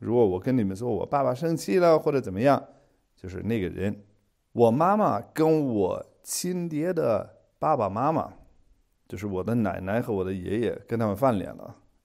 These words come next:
那个时候就再也不会去见到他们，也不让我跟他们有任何关系。直到我大概有二十三岁的时候吧，那个时候我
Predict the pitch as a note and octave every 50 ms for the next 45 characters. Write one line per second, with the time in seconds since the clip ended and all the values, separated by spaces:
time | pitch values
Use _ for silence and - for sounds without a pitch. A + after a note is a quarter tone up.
0 | - - G#2+ G#2 G2+ F#2 - - A2 - - - - - _ _ A2+ - - -
1 | A#2+ B2+ A#2+ A2+ A2 G#2+ G2 - - - D#3+ D3+ C#3+ B2+ G#2+ F#2 F2 - - -
2 | - F2+ F2+ F#2+ F2+ F#2 G2 - - - G#2 F#2+ F#2 F2 F#2+ G2 G#2 A2 A#2 A#2
3 | A2 A2 G#2 G#2 - - _ _ _ _ _ _ _ _ _ - G#2+ G#2 F#2 G#2+
4 | A#2+ B2 C#3+ E3 F3+ D#3+ B2+ G#2+ F#2+ F2+ D#2+ - C2+ E2 G#2 G#2 G#2 G2+ - -
5 | A#2 G#2 G#2 A#2 A#2+ G#2 F#2 F#2 F#2 A2+ G#2+ F#2+ F#2+ F#2 E2+ F2+ F2 F2+ F2 E2+
6 | - - - - _ _ _ _ _ _ _ _ _ _ _ _ _ _ _ _
7 | _ _ _ _ _ _ _ _ _ _ _ _ _ _ _ _ _ _ _ -
8 | - B2+ D3+ F3+ G3+ G#3 F3+ E3 D3 C#3 A#2+ A2+ G#2 G2+ F#2+ F#2 F2+ E2+ - -
9 | - - D3+ D3+ C3+ A#2+ A#2 - D3 D3 C#3+ B2 A2 G#2 F#2+ F2 F2 A2+ - -
10 | _ - E3+ F3+ C#3+ A#2+ - - A2 F#2+ - - D3+ D3+ D#3 D#3 D#3 E3+ E3 A#2+
11 | G2 F2+ F#2 - E2+ - - - - - - - - - - _ _ _ _ _
12 | _ _ _ _ _ _ - G#2+ A#2 D3 E3 D#3 D3+ C3 C3 C3 A#2+ A#2 A2+ A2
13 | G#2+ G2+ F#2+ F#2 F2 - - _ _ _ _ - G2+ G2 G2 F#2+ F#2+ F#2 F2+